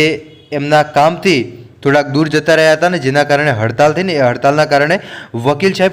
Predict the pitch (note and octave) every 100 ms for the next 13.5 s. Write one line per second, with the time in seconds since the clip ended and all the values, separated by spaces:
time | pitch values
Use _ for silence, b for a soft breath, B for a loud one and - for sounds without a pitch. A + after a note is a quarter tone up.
0 | F3 D#3 D#3 E3+ D#3+ F3 G3 - - -
1 | C#3 D#3 C#3 C#3+ C#3 E3 D3+ E3 C#3 D3
2 | D#3 E3 D#3 F3 B2 C3 F#3+ F3 D#3 D#3
3 | C#3 B2+ B2 A#2 A2+ A#2 A2 A2 F2+ B
4 | B B - F3+ D3 F3+ G3+ D#3 A#2 -
5 | - B B B B A#2+ B2 C3 C#3+ F3+
6 | F3+ D#3+ E3 C3+ A2 - - - - C#3+
7 | E3 E3+ G#3+ D#3+ D#3+ D3+ E3+ D#3+ C3+ C3+
8 | A#2+ B2+ C#3 G#2+ G#2+ G2+ G2+ F#2 B B
9 | B C#3 F3 E3 E3+ F#3 F3 F3+ E3 E3+
10 | D3 E3 E3 D3+ D3 D3 C3 C3+ C3+ A2
11 | B B - D3 D3+ D#3 D#3 F#3 F#3+ D3+
12 | E3+ E3+ E3 E3 D#3+ C#3 C#3 C#3 - C#3+
13 | D3 D#3+ C#3+ A2+